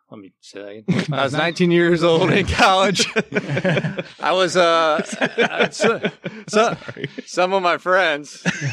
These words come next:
Speaker 1: Oh, yeah. That one up.
Speaker 3: <laughs>
Speaker 1: So some of my buddies were actually, um, helping out a small turkey call company and waterfowl call company. And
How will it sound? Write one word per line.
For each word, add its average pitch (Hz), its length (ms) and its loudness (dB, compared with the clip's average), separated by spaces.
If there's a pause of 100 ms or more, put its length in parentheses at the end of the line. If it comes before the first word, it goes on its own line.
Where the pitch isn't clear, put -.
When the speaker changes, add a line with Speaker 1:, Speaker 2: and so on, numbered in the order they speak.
(760)
Speaker 1:
Oh, 196 380 2
yeah. 156 360 -4 (140)
That 156 560 0
one 127 160 -6
up. - 60 -2 (440)
Speaker 3:
<laughs> - 20 -20
Speaker 1:
So 175 420 -2 (440)
some 202 260 -2
of 208 40 -6
my 196 120 2
buddies 160 340 -4
were 156 100 -4
actually, 135 540 -4
um, 117 560 -6 (1300)
helping 143 320 -8
out 123 200 -6
a 113 180 -6
small 131 800 -2
turkey 160 260 -6
call 113 220 -6
company 101 560 -16
and 117 320 -6
waterfowl 113 400 -4
call 98 180 -14
company. 101 500 -16 (440)
And 123 520 -2